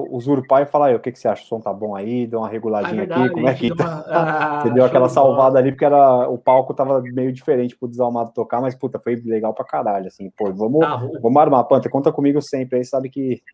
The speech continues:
Speaker 1: tamo junto mesmo.
Speaker 2: E desa-, na verdade, Desalmado tava no palco, que o som tava foda, tava difícil ali.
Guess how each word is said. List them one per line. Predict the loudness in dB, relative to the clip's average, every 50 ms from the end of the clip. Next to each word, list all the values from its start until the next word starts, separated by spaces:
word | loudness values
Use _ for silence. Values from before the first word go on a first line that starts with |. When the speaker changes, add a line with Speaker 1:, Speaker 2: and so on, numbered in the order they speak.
| _ -6
Speaker 1:
tamo | -4 -4 -4
junto | -2 -4 -4 -6 -6 -6 -8
mesmo. | -6 -6 -8 -10 _ _ _ _ _ _ _ _ _ _ _
Speaker 2:
E | -18 -16
desa-, | -12 -10 -8 -8 -8 -8 -8 -10
na | -10 -10
verdade, | -8 -8 -8 -8 -8 -10 -10
Desalmado | -8 -8 -8 -6 -6 -6 -6 -6 -8
tava | -10 -12 -12
no | -14 -16
palco, | _ -10 -8 -8 -8 -10 -12 -16 -20
que | -20
o | -18
som | -16 -14 -14 -12
tava | -12 -12 -12 -12
foda, | -14 -14 -12 -10 -10 -8 -10 -12 -16 -18 -18 -18
tava | -16 -16 -14
difícil | -14 -16 -18 -16 -14 -14 -14 -14 -12 -12
ali. | -12 -10 -12